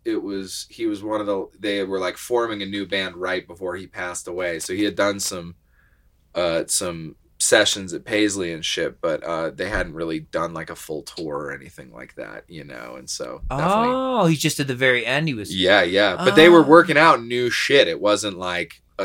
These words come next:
Speaker 1: you know, like, I was lucky enough, I actually got to see Prince twice in one day.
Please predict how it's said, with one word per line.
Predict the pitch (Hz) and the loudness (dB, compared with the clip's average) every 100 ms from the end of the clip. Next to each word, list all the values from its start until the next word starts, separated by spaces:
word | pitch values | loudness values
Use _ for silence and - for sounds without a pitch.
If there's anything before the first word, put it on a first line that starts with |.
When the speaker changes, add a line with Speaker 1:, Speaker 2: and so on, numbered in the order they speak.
| 87 | -4
Speaker 1:
you | 98 | -2
know, | 98 90 87 | -2 -2 -6
like, | 85 85 104 - | -6 -6 -4 4
I | 110 | 4
was | 131 | 6
lucky | 117 110 104 | 6 4 2
enough, | 95 98 | 0 4
I | 113 | 4
actually | 123 98 | 4 0
got | 95 | -2
to | 92 | -2
see | 87 98 | -6 -6
Prince | - 98 90 | -6 -6 -6
twice | - - 95 92 | -8 -2 0 0
in | 95 | -4
one | 87 85 82 | -6 -10 -2
day. | 95 98 80 78 | 2 2 2 -6